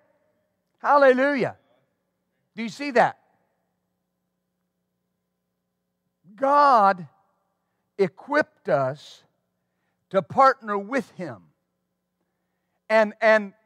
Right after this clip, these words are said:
using our faith to participate with His vision.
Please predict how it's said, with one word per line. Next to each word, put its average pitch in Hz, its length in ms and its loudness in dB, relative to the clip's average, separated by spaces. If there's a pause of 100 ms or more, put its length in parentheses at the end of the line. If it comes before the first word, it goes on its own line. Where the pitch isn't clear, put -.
(320)
using 262 520 -6
our 208 180 2
faith 277 420 0 (120)
to 214 100 -12
participate 214 840 -8
with 185 120 -10
His 185 240 -12
vision. 160 420 -12